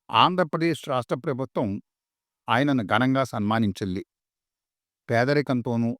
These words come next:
అనారోగ్యంతోనూ చివరి రోజులు గడపవలసి వచ్చిన సుందరాచారి గారు పంతొమ్మిది వందల డెబ్బై ఏడు ఏప్రిల్ ఎనిమిదో తారీఖున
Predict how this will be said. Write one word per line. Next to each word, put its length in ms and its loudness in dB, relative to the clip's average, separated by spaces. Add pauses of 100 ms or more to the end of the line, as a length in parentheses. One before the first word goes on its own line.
అనారోగ్యంతోనూ 920 0
చివరి 320 -4
రోజులు 340 2
గడపవలసి 560 -2
వచ్చిన 420 -4 (560)
సుందరాచారి 680 -2
గారు 240 -2 (1160)
పంతొమ్మిది 400 2
వందల 220 0
డెబ్బై 320 0
ఏడు 240 0
ఏప్రిల్ 440 0
ఎనిమిదో 260 2
తారీఖున 600 -2